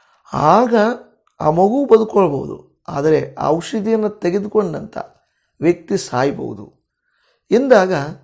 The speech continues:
ಯಾರು ಕೂಡ ಔಷಧಿಯನ್ನು ತೆಗೆದುಕೊಂಡು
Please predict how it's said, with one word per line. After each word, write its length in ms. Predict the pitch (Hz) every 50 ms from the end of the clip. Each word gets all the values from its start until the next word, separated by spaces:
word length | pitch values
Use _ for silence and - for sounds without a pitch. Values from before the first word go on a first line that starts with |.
| _ _ _ _ _ _ _ _ _ _ _ _ _ _ _
ಯಾರು 460 | - 165 175 185 202 226 247 269 262 220
ಕೂಡ 240 | 220 233 226 214 214 214 214 - - -
ಔಷಧಿಯನ್ನು 600 | - 156 165 165 - 190 185 175 190 156 175 -
ತೆಗೆದುಕೊಂಡು 1000 | - - 151 143 156 147 151 - - 147 131 113 - - - _ _ _ _